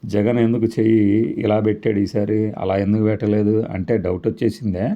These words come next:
ఇప్పుడు అలా అధికారంలోకి రాలేదని, అందుకనే చెయ్యి ఇలా పెట్టాడా అన్నో. ఏంటి అసలు? అంటే వాళ్ళకన్నా అర్థం అవుతుందా లేదా? లేకపోతే ప్రతిరోజు జగన్మోహన్ రెడ్డిని మనం విమర్శిస్తూ ఉన్నాం, అదే మన ఎజెండా అని వాళ్ళ హెడ్ ఏమైనా చెప్పాడా?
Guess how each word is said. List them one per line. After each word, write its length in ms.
ఇప్పుడు 220
అలా 220
అధికారంలోకి 580
రాలేదని, 520
అందుకనే 400
చెయ్యి 300
ఇలా 180
పెట్టాడా 540
అన్నో. 320
ఏంటి 440
అసలు? 280
అంటే 160
వాళ్ళకన్నా 520
అర్థం 220
అవుతుందా 360
లేదా? 300
లేకపోతే 560
ప్రతిరోజు 600
జగన్మోహన్ 640
రెడ్డిని 260
మనం 200
విమర్శిస్తూ 680
ఉన్నాం, 260
అదే 220
మన 180
ఎజెండా 380
అని 100
వాళ్ళ 200
హెడ్ 260
ఏమైనా 240
చెప్పాడా? 540